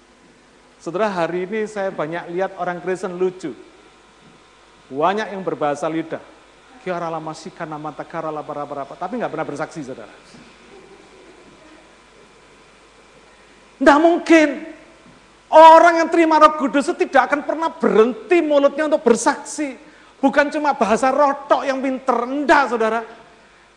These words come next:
Tapi dia akan bersaksi karena di dalam hidupnya ada kuasa Roh Kudus. Ada Tuhan yang ada di dalam hidupnya.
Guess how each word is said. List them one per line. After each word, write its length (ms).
Tapi 400
dia 400
akan 160
bersaksi 640
karena 240
di 80
dalam 320
hidupnya 480
ada 80
kuasa 400
Roh 160
Kudus. 480
Ada 240
Tuhan 480
yang 80
ada 160
di 80
dalam 240
hidupnya. 400